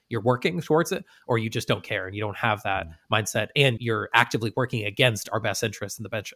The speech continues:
Speaker 1: best interests of our clients or the best interests of our guests or whatever the case may be. What were some of your other thoughts, Steve, on, like, those different notes of whether it's team, like, how do you get people to actually buy into this? I feel like maybe you could tie compensation to it. Maybe you could just lead by example. That's something we talked a lot about at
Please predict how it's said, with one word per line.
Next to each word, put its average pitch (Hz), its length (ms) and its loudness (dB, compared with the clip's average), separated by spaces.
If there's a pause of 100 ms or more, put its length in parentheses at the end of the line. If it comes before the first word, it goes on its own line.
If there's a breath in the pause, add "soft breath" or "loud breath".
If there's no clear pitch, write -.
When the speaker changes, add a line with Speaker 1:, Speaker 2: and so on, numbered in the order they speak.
Speaker 1:
best 113 220 -2
interests 107 260 -6
of - 80 -10
our 101 80 -4
clients 139 340 4
or 113 40 -2
the 98 80 -6
best 107 200 -4
interests 104 240 -8
of 104 120 -6
our - 100 -8
guests - 380 0 (280 loud breath)
or 113 80 2
whatever 98 260 0
the 95 60 -8
case - 240 -6
may 98 120 -8
be. 107 260 -6
What 180 220 8
were 180 80 4
some 135 180 2
of 120 240 -4
your 123 160 2
other 117 180 4
thoughts, 107 300 2
Steve, 110 240 -2
on, 107 400 0
like, 110 160 -4
those 110 160 -2
different 117 260 -4
notes 104 240 -4
of 110 60 -6
whether 110 240 2
it's - 140 -6
team, 120 440 0 (200 soft breath)
like, 120 120 0
how 160 120 8
do 165 80 4
you 135 60 0
get 135 200 4
people 123 240 -2
to 101 120 -2
actually 110 460 -4 (260 soft breath)
buy 120 100 4
into 120 260 0
this? 101 240 -8
I 113 60 2
feel 123 160 2
like 113 260 0 (260 soft breath)
maybe 131 180 4
you 120 80 2
could - 120 0
tie 117 180 4
compensation 127 600 0
to 135 140 6
it. 117 100 2
Maybe 107 160 -2
you 110 120 -4
could - 200 -6
just - 200 -8
lead 123 140 2
by 104 140 2
example. 113 420 2
That's 117 160 -2
something 110 160 -4
we 107 60 -4
talked - 240 -4
a 104 40 -2
lot 101 160 -2
about 101 220 -6
at 101 100 -12